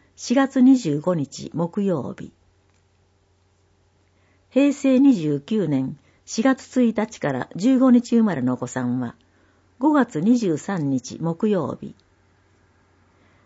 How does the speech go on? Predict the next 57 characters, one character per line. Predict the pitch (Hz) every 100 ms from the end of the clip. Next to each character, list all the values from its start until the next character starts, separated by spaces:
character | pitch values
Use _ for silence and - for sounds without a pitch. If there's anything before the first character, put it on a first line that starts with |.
| _
平 | _ 277 277
成 | - 269 262
二 | 269
十 | 220 147 139
九 | - 202
年 | 147 123 143 - _ _
四 | - 226
月 | 269 269
十 | 226 240 226
六 | 220 214
日 | 202 -
か | - 120
ら | 120
三 | - 240 262
十 | 254 247
日 | 247 240 240
生 | 226
ま | 175
れ | 139
の | 135
お |
子 | 131
さ | 131 135
ん | 127 123
は、 | 127 _ _ _ _ _ _ _ -
五 | 277
月 | 285 240 -
三 | - 220 208
十 | 208 160
日 | 123 - 143
木 | 156 214
曜 | 202 151 113 -
日。 | - _ _ _ _ _ _ _ _ _ _ _ _ _ _ _ _
西 | 214 - 285
保 | 285
健 | 285 262
セ | 254 262
ン | 180
タ | - 120
ー。 | 95 - _ _ _ _ _ _ _ _ _ _ _ _ _ _
平 | 262 285
成 | 277 277 262
二 | 277
十 | 247 156 147
九 | - 220 160
年 | 139 139 -
三 | - 254 269
月 | 254 247 262
生 |
ま | 247 196
れ | 147
の | 135
お |
子 | 131
さ | - 131
ん | 127
が、 | 123